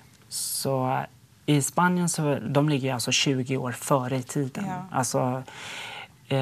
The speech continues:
Speaker 1: jag gjorde min, eh, plastikoperation, eh, sextonde maj. Nittonde maj... Nej, tjugonde maj, då gick jag ut och festade på krogen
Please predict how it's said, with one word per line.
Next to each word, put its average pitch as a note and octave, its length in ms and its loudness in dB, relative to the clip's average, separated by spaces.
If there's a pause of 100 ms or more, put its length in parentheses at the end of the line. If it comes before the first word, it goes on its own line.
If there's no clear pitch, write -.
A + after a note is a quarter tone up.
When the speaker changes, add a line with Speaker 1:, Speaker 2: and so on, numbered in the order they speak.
Speaker 1:
jag D#3+ 280 6
gjorde D#3+ 300 4
min, C3 460 2
eh, B2+ 240 -2
plastikoperation, C#3 1120 -2 (1080)
eh, C#3 280 0
sextonde C3+ 760 0
maj. D3 360 4 (1500)
Nittonde E3+ 540 6
maj... D#3 580 6 (720)
Nej, D#3 380 6
tjugonde E3+ 520 6
maj, D#3 420 4 (800)
då D3 120 8
gick E3 240 6
jag D3 120 4
ut C#3+ 160 0
och D3 80 -2
festade D#3 500 0
på D3+ 140 -4
krogen D3+ 480 0